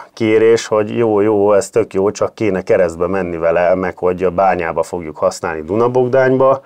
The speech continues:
és ugye ennek szednie kéne a talpát. És akkor itt kanyarodnék vissza oda, hogy miért volt jó, amikor jöttek ide külföldiek, és lehetett tőlük tanulni, mert amikor a Terminátort forgattuk itt Magyarországon, kétezer-tizenkilencben,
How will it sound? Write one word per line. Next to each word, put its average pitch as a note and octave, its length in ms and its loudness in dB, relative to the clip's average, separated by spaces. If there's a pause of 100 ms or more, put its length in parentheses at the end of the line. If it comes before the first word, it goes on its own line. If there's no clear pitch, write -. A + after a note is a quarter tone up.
(480)
és - 100 -18
ugye G#2+ 140 2
ennek G#2+ 180 2
szednie G2+ 420 0
kéne F2+ 340 -4
a F2 60 -2
talpát. E2 880 -2 (160)
És G2+ 220 -4
akkor A2+ 220 0
itt C3 140 2
kanyarodnék G2+ 580 0
vissza G2 320 -2
oda, F#2+ 180 2
hogy F2+ 300 0 (220)
miért G#2 480 0
volt F#2 340 0
jó, F#2 140 0
amikor F2+ 400 -2
jöttek F2+ 360 -4
ide D#2 160 -4
külföldiek, E2+ 680 -4
és - 160 -10
lehetett F2 440 -4
tőlük E2 300 -6
tanulni, B2+ 580 0
mert E2+ 160 -4
amikor F2 260 -4
a F2+ 60 0
Terminátort E2+ 880 -2
forgattuk E2+ 600 -4
itt D2+ 120 -14
Magyarországon, B2+ 1080 -2
kétezer-tizenkilencben, E2+ 1400 -4